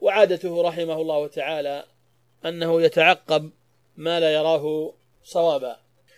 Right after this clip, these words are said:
ووجه هذا القول أنه لم يأتي فيه عن النبي صلى الله عليه وسلم إلا مجرد الفعل،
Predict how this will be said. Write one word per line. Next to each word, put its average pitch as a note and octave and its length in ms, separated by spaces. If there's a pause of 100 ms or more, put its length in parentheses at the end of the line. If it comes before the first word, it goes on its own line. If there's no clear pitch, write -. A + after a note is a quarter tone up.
(220)
ووجه G3+ 500
هذا F3+ 120
القول F3 440 (580)
أنه F#3 360
لم E3 160
يأتي E3+ 520
فيه F3+ 360
عن D#3 140
النبي D#3+ 400
صلى D#3+ 240
الله D#3 300
عليه D#3 260
وسلم G3+ 400
إلا F3+ 340
مجرد E3 460
الفعل، D3+ 420